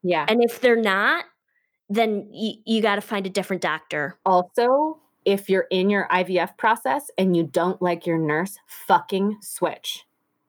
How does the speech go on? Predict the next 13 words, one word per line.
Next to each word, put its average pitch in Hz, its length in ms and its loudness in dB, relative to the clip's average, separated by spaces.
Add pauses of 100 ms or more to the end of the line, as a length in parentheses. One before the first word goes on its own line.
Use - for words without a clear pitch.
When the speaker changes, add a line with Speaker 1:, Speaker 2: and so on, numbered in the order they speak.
(600)
Speaker 1:
You're 208 120 2
not 190 200 2
stuck 175 180 -2
Speaker 2:
Yes. - 60 -6
Speaker 1:
with 190 120 -2
that 143 180 -2
nurse. 135 460 -8
You're 180 100 0
not 185 200 2
stuck - 220 -2
with 226 120 -4
your, 240 140 0
I, 214 120 0